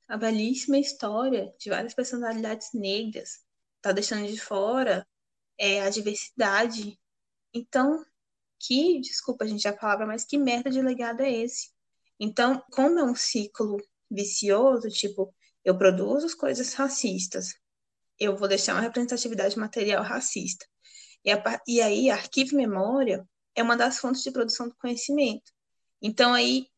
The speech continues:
é um círculo totalme-, é um ciclo totalmente contaminado. <clears throat> A gente tem aí a, a nítida visão de que cultura é para poucos e a nítida visão que a gente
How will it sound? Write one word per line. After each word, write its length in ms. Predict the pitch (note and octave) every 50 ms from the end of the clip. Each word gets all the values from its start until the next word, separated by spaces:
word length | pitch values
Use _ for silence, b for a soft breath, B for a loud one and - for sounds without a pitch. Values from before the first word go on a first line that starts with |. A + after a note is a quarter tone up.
| _ _ _ _ _ _ -
é 100 | B3 A#3+
um 120 | B3 B3+
círculo 600 | B3+ - - A3+ A3+ B3+ - - C4 A#3 A#3 - _ _
totalme-, 500 | C4 C4+ C4+ - D#4 E4 E4 D4+ C#4 -
é 60 | - A#3+
um 80 | B3
ciclo 380 | B3 - - B3+ - - B3+ B3+
totalmente 580 | B3+ - C4+ C4+ C4+ D#4 D4+ D#4 D4 C#4+ - -
contaminado. 800 | - E4+ D#4 - - D#4 D#4 E4+ F4 E4+ C4 G#3 G3 - G3+ A3 _ _ _ _ _ _ _ _ _ _ _ -
<clears throat> 260 | - C4+ B3+ - -
A 100 | G#3+ A3
gente 280 | G#3+ G#3+ A3 A3 - -
tem 340 | - A#3 G#3 G#3 G#3 G3+ G3
aí 440 | G3 G3 F#3+ F#3 F#3 F#3 F3+ - G3+ - _ _ _ _ _ _ _ _ _ -
a, 460 | G3 F#3+ F#3 F#3 F#3 - - - - _ -
a 120 | G#3 G#3
nítida 840 | G3+ G3 G3+ G3+ B3 B3 - C4 G#3+ B3 A#3+ A3+ G#3+ G3 G3+ G#3 - _ _ _ _ -
visão 720 | G#3+ G#3 G3 G3 - A3 G3 F#3+ F#3 F#3 F#3 F#3 - _ _ _ _ _ _ _ _
de 120 | - - F#3
que 120 | G#3+ G#3+
cultura 460 | G#3+ - G#3+ G#3 - - G#3+ F#3 G3 G3+
é 20 | -
para 220 | G3 F#3 G#3 G#3+ - _ _
poucos 600 | F3+ F#3 - C#4 - _ - F#4 - - - - _ _ _ _ _ _ _ _ _ _ _ _ _
e 320 | G#3+ G#3+ A3+ B3 C4 C4 B B B B B B B B _ _ _ _ -
a 120 | - A3+
nítida 420 | A3+ A3+ A3+ A#3+ B3 C4 B3+ C4+
visão 460 | C4+ C4+ B3+ B3 A#3+ A#3+ A3+ A#3 A#3+ B3+
que 100 | - C4+
a 60 | B3
gente 320 | A#3 A#3+ A#3+ - - C4+